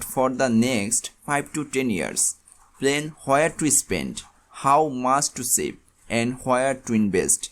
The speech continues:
Without this roadmap, you will remain stuck in the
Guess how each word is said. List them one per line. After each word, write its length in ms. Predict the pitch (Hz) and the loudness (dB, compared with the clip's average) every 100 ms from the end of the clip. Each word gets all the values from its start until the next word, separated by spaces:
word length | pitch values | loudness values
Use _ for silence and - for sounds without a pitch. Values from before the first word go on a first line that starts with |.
| _ _ 131 | _ _ -4
Without 460 | 151 165 170 123 | 0 2 0 -2
this 240 | 120 123 123 | -2 0 0
roadmap, 500 | 117 151 123 90 120 - _ - 120 | 0 -2 -2 -2 -4 -10 _ -8 0
you 120 | 127 | 0
will 340 | 135 139 139 113 127 | 2 0 2 2 2
remain 320 | 143 127 127 | 2 0 0
stuck 420 | - - 123 160 - - 107 | 0 2 2 2 -2 -6 -4
in 120 | |
the 80 | 101 | 0